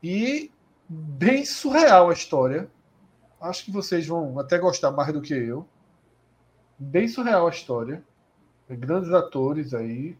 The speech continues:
E, e acho que vale a pena assistir em breve. Aí, se vocês assistirem, a gente debate,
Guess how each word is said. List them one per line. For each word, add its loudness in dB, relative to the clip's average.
E, -14
e -12
acho -8
que -2
vale 10
a 2
pena -2
assistir -10
em -10
breve. 0
Aí, -2
se -10
vocês -4
assistirem, -4
a -2
gente -10
debate, 2